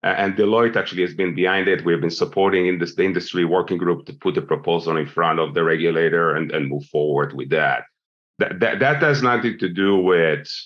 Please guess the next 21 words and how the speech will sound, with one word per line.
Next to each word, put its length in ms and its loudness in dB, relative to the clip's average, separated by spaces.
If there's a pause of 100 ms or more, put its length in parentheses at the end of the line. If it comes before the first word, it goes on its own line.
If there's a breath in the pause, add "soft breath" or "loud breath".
(760)
with 220 2
digital 280 2
asset. 300 2
However, 500 2
the 220 0
analogy 500 2
I'll 120 2
put 240 -4
in 100 -6
place, 460 0
we've 200 -2
been 120 -2
supporting, 720 2
when 100 0
we 140 0
supported 560 0
T 200 -4
three 280 -2
to 80 -8
T 280 -4
two, 540 0